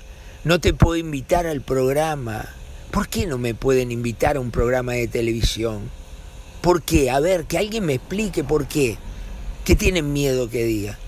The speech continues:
Que diga la verdad. Que diga de verdad, que le digan la cara a ellos mismos que son unos delincuentes. Entonces, como saben que son in-, soy incontenible, cu-, cuando es una injusticia,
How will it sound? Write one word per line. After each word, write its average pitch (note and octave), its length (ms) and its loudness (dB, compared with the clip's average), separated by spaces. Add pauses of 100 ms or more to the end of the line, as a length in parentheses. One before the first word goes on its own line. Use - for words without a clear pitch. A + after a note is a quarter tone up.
(240)
Que - 100 6
diga A3 200 2
la A3 120 4
verdad. C#3 500 4 (680)
Que - 120 8
diga A3 280 8
de D#3 160 2
verdad, C3+ 540 2 (140)
que D#3 100 6
le E3 100 8
digan A3+ 260 6
la F#3 100 6
cara G#3 300 6
a E3+ 60 6
ellos G3+ 300 2
mismos G#3+ 320 0
que F#3+ 160 2
son G3+ 160 2
unos G3 220 2
delincuentes. D3+ 720 2 (240)
Entonces, F3 380 6
como D#3+ 260 0
saben G#3+ 440 4
que C#3+ 140 0
son G3 240 -2
in-, G3 240 -4
soy G3 340 2
incontenible, E3+ 1080 0 (520)
cu-, D#3 180 4
cuando E3 320 4
es A3+ 180 4
una F#3+ 160 0
injusticia, D3+ 920 2